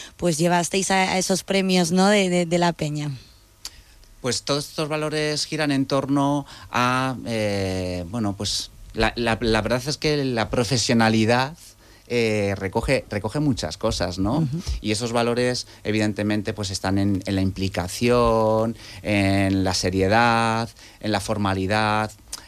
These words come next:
Speaker 2: en intentar hacer algo, eh, en esta vida. Nosotros somos una escuela de hostelería, pero lo que queremos transmitir a nuestros alumnos, evidentemente,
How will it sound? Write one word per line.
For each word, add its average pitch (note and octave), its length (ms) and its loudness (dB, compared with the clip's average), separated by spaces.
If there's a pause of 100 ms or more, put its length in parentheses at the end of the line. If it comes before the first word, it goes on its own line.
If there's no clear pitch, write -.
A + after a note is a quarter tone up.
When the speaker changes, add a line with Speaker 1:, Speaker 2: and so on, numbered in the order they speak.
Speaker 2:
en A2 320 0
intentar A2 460 0
hacer C3+ 240 -2
algo, C3 540 0
eh, A2 580 -4
en G#2+ 120 -2
esta A#2 220 -2
vida. A#2+ 500 0
Nosotros A2+ 360 -4
somos A#2+ 100 -6
una G#2 140 0
escuela G2 180 0
de F#2 80 -4
hostelería, A2 460 0
pero F#2+ 540 -2
lo G2 120 -4
que F#2+ 100 -2
queremos G2+ 280 0
transmitir A#2 340 -2
a A#2 60 0
nuestros A2 220 -4
alumnos, G#2+ 380 0
evidentemente, G#2 800 0